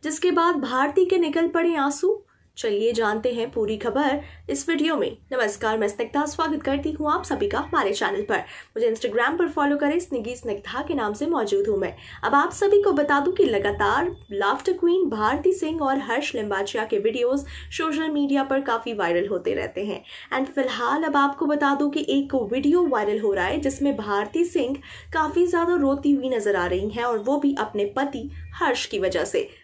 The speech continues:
Well, जैसा आप सभी को पता है कि भारती और हर्ष बहुत जल्द बनने वाले हैं माता और पिता, यानी कि पेरेंट्स बनने वाले हैं। They are expecting a baby soon। तो ऐसे में वैलेंटाइन्स डे के मौके पर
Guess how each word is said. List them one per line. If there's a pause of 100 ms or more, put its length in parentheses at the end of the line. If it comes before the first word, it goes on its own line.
(100)
Well,
जैसा
आप
सभी
को
पता
है
कि
भारती
और
हर्ष
बहुत (140)
जल्द
बनने
वाले
हैं (300)
माता
और
पिता, (140)
यानी
कि
पेरेंट्स
बनने
वाले
हैं। (260)
They
are
expecting
a
baby (160)
soon। (240)
तो
ऐसे
में (200)
वैलेंटाइन्स
डे
के
मौके
पर